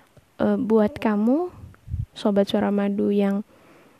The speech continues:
sering kali ngalami bingung, mau ambil keputusan A atau B ya, kita minta sama Allah, kita kembali kepada Al-Quran. Apabila di situ hal yang mau kamu pilih itu ada keraguan-raguan dan Allah larang, berarti harus ditinggalin.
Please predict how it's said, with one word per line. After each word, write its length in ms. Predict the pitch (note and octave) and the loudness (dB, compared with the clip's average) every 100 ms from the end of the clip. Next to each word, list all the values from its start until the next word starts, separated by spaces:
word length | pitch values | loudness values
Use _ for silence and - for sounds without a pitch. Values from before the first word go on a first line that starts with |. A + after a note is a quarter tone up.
| _ - _ _ _ - | _ -20 _ _ _ -10
sering 560 | - G#3+ G#3 G#3 G#3+ G#3 | 0 0 2 2 2 2
kali 400 | G#3 G3+ G3 G3 | 0 2 2 0
ngalami 320 | G3 G3 G3 | 0 -2 -2
bingung, 560 | G3+ G#3+ A3+ A3+ A3+ | 0 0 2 2 0
mau 160 | G3+ F#3+ | 0 0
ambil 240 | F#3+ F#3+ | 0 -2
keputusan 500 | - A3 G#3+ - G#3 G#3 | -4 -8 -8 -4 -4 -2
A 240 | A3 A3+ | -2 -2
atau 160 | G#3+ A3 | -2 -2
B 240 | G#3 G#3+ | 0 2
ya, 240 | G3 G3 G#3 - _ - - - | 2 0 -2 -8 _ -20 -20 -10
kita 240 | - G#3+ | -2 0
minta 240 | G3+ G3 | 0 0
sama 320 | F#3+ G3+ F#3+ G3 | -4 -4 -2 -2
Allah, 480 | G3 A3 B3 C4+ - _ - - - - | 0 2 2 0 -4 _ -20 -20 -14 -4
kita 240 | A3 G3+ | -2 -2
kembali 320 | - G#3+ B3+ C4+ | 0 4 6 4
kepada 400 | C4+ C4+ B3+ B3+ | 2 2 4 4
Al-Quran. 640 | C4 - - B3+ C4 - - | 2 0 0 2 2 -2 -4
Apabila 480 | G#3+ G3+ G#3+ G#3 G#3 | -2 2 4 4 4
di 160 | G#3 | 2
situ 400 | A3 G#3+ - A3+ - - - - - _ _ _ _ _ - | 2 -2 0 0 -2 -16 -20 -20 -20 _ _ _ _ _ 0
hal 240 | A#3+ A#3+ | 4 6
yang 200 | A#3 A#3 | 4 4
mau 160 | A#3 A#3 | 4 2
kamu 240 | A3+ A3+ | 2 2
pilih 240 | A3+ A3+ A3 | 2 2 2
itu 80 | A3+ | 2
ada 120 | G#3+ | 0
keraguan-raguan 800 | - G#3+ G#3 G#3 G3+ G#3 A3+ C4+ | 0 0 2 2 0 0 2 4
dan 160 | A3+ G3+ | 2 2
Allah 240 | G3 G3 | 0 0
larang, 360 | G3 G3 B3 C4+ | 0 0 0 0
berarti 320 | G3+ F#3 A3+ | 0 2 2
harus 120 | A#3 - | 0 0
ditinggalin. 760 | G3+ G#3 G3+ G3+ G3+ G3+ G3+ | 0 0 0 0 0 0 -2